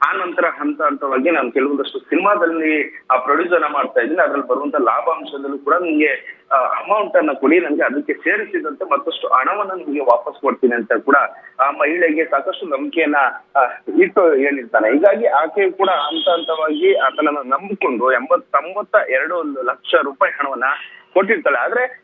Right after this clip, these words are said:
ಯಾವಾಗ ಈ ಒಂದು ಹಣವನ್ನ ಕೊಡ್ತಾರೋ ಸೂರಪ್ಪ ಬಾಬು ಅಂತರವನ್ನ ಕಾಯ್ಕೊಂಡಿರ್ತಾರೆ. ಹೀಗಾಗಿ ಮಹಿಳೆಗೆ ಸಾಕಷ್ಟು ಅನುಮಾನ ಬರುತ್ತೆ ಸೂರಪ್ಪ ಬಾಬು ಮೇಲೆ. ಆ, ಆ, ಯಾವಾಗ ಅವ್ರನ್ನ ಸಂಪರ್ಕವನ್ನ ಮಾಡ್ಬೇಕು ಅಂತ ಹೇಳಿ ಫೋನ್ ಅನ್ನ ಮಾಡಿದಂತ ಸಂದರ್ಭದಲ್ಲಿ ಫೋನ್ಗೆ ಸಿಗೋದಿಲ್ಲ, ಕಾಲ್ ರಿಸೀವ್ ಮಾಡದೇ ಇರೋದು, ಕೆಲವೊಂದ್ ಟೈಮ್ ಸ್ವಿಚ್ ಆಫ್ ಮಾಡೋದು,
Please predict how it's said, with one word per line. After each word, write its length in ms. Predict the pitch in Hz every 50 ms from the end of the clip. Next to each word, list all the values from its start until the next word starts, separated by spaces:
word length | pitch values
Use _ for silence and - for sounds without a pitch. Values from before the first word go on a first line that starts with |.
| _ -
ಯಾವಾಗ 540 | - 151 175 208 247 247 254 240 262 254
ಈ 120 | 220 208 196
ಒಂದು 280 | 175 196 208 208 214
ಹಣವನ್ನ 400 | 208 180 156 175 190 208 214 208
ಕೊಡ್ತಾರೋ 400 | 190 175 - 185 180 - 202 202
ಸೂರಪ್ಪ 380 | - - 165 175 185 180 185 -
ಬಾಬು 300 | 185 180 185 175 175 185
ಅಂತರವನ್ನ 540 | 180 147 139 - 160 - 180 185 180 180 175
ಕಾಯ್ಕೊಂಡಿರ್ತಾರೆ. 680 | 170 - 156 151 151 - 160 160 156 147 139 - 196 190
ಹೀಗಾಗಿ 340 | 160 156 175 175 190 196 208
ಮಹಿಳೆಗೆ 440 | 165 151 147 160 180 185 175 175 170
ಸಾಕಷ್ಟು 500 | 175 - 151 151 - 196 180 - - 240
ಅನುಮಾನ 340 | 196 170 165 165 180 180 175 170
ಬರುತ್ತೆ 280 | 165 147 127 - 160 156
ಸೂರಪ್ಪ 340 | 156 147 147 151 147 - 151
ಬಾಬು 360 | 143 - 131 131 135 151 143
ಮೇಲೆ. 560 | 139 139 139 180 220 - - - - - - - -
ಆ, 40 |
ಆ, 580 | 170 185 190 190 185 123 123 151 139 135 151 160
ಯಾವಾಗ 460 | 151 156 156 147 170 202 226 226 226
ಅವ್ರನ್ನ 300 | 220 196 170 170 170 180 180
ಸಂಪರ್ಕವನ್ನ 760 | 170 - 160 143 - - 202 185 - 196 190 180 175 170 170 165 165
ಮಾಡ್ಬೇಕು 440 | 151 147 147 147 151 139 - 160 151
ಅಂತ 160 | 143 131 -
ಹೇಳಿ 200 | 139 139 156 165
ಫೋನ್ 280 | - - 135 156 170
ಅನ್ನ 140 | 170 160 165 160
ಮಾಡಿದಂತ 400 | 156 147 143 139 139 139 131 -
ಸಂದರ್ಭದಲ್ಲಿ 540 | 127 - 135 123 131 131 123 135 147 160 156
ಫೋನ್ಗೆ 340 | - - 135 139 143 143 139
ಸಿಗೋದಿಲ್ಲ, 680 | 139 - 135 147 151 143 147 139 139 143 143 139 131 107
ಕಾಲ್ 320 | - - 123 127 143 143
ರಿಸೀವ್ 240 | 139 135 - 143 139
ಮಾಡದೇ 260 | 135 135 135 131 135
ಇರೋದು, 260 | 131 131 127 135 135
ಕೆಲವೊಂದ್ 320 | 127 131 131 139 139 135 127
ಟೈಮ್ 240 | 139 135 139 135
ಸ್ವಿಚ್ 260 | 131 - 131 117 - 156
ಆಫ್ 200 | 147 - - -
ಮಾಡೋದು, 340 | 143 131 127 120 120 135